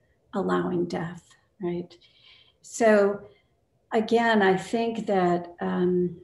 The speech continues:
you have to enter into that place of really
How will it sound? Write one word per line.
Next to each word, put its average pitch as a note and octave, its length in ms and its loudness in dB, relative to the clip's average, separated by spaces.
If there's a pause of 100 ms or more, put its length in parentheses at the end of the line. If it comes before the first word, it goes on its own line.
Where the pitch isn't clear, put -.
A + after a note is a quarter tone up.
(360)
you G3 140 0
have G3+ 280 -2
to - 160 -6
enter G3 340 -2
into F3+ 280 0
that F#3 220 -6
place F3+ 320 -4
of F3+ 120 -8
really F3 260 -2